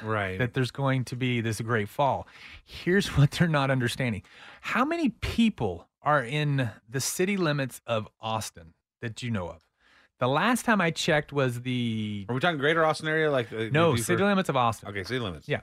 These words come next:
Speaker 2: There was nine hundred and something thousand the last time I'm, I ha-, I checked one of the valid counts, right? And that's
Speaker 1: Okay.
Speaker 2: been, like, th-, two or three years ago.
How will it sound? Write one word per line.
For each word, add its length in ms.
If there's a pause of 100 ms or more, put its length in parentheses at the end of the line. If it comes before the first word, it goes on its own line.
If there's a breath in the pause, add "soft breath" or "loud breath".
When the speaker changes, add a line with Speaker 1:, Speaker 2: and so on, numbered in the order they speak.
(720 loud breath)
Speaker 2:
There 260
was 180
nine 420
hundred 380
and 160
something 600
thousand 880
the 80
last 360
time 280
I'm, 380
I 180
ha-, 300
I 120
checked 320
one 120
of 60
the 60
valid 400
counts, 420
right? 300
And 120
that's 160
Speaker 1:
Okay. 120
Speaker 2:
been, 60
like, 320 (400 soft breath)
th-, 120 (160)
two 140
or 60
three 180
years 180
ago. 140